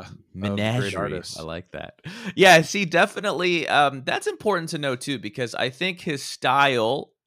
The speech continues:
Speaker 2: uh, when it comes to the actual singing version of his vocals, that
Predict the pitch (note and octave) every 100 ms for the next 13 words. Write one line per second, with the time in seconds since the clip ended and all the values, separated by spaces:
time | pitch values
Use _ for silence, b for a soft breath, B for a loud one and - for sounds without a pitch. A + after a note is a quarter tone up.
0 | - A2+ G#2+ G#2 G2+ G2 F2 G#2 A#2+ G#2
1 | C3+ B2+ - G#2+ G#2 B2 C#3+ - G2+ F2
2 | - G3 G3 B2 G2+ D3 b b b -
3 | A2 B2 A2 G#2+ F#2+ F2 F2+ F#2+ F#2+ F#2+
4 | F#2 F#2 A2+ - b b - G#2 A#2+ C3
5 | C#3 C3 -